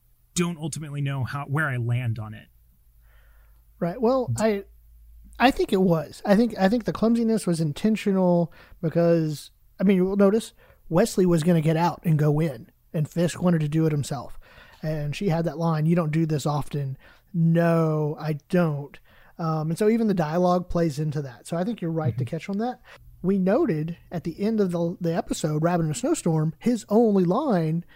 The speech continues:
Speaker 2: was, "Makes me feel alone," right? This sense of vulnerability. And we have such a powerful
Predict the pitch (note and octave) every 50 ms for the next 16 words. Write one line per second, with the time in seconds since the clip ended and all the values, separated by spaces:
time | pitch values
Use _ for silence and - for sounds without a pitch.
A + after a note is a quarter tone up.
0 | - _ _ - F3 E3+ F#3+ G3+ G3 - G3 F3 - - - F#3 E3+ D#3 D#3+ F#3
1 | F3+ C#3+ - - - - - - - _ _ - D#3+ D#3 D3 - E3 D#3 - -
2 | G3 - - E3+ D#3 D#3 E3+ F3 E3+ D#3 D3 C#3+ E3 G3 A3 G3 E3 C#3 C3+ C#3
3 | D3+ - _ - - - - - _ _ _ - E3 E3 E3 D#3+ D#3+ D#3+ D3+ D3+
4 | D3+ E3+ E3+ G3 F3 - - - G#3 - - D#3+ - - E3+ D#3 E3+ F3+ F3+ E3+
5 | - E3+ E3+ E3 E3 D#3+ D#3 D#3 D3 -